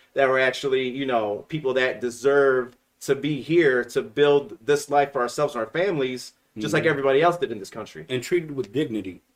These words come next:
Speaker 1: Treated with all the above.
Speaker 2: You know?
Speaker 1: Dignity, like, it's every, every, that's what this country built its, uh, reputation on.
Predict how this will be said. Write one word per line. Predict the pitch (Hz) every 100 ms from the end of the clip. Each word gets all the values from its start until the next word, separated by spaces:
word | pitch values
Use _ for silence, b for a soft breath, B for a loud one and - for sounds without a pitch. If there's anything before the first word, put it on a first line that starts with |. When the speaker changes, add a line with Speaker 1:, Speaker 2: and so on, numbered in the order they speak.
| _ -
Speaker 1:
Treated | 196 202 180
with | 196 -
all | 202 254
the | 247 240
above. | - 240 208
Speaker 2:
You |
know? | 139 147 151
Speaker 1:
Dignity, | 185 208 202 208
like, | 185 165
it's | 156 - - _
every, | 185 185 190
every, | 190 170
that's | 196 202
what | 208
this | 185
country | - 190 180
built | 131 147 170 - -
its, | 143 139 - -
uh, | 127 120 117
reputation | 147 139 160 165 165 180
on. | 202 247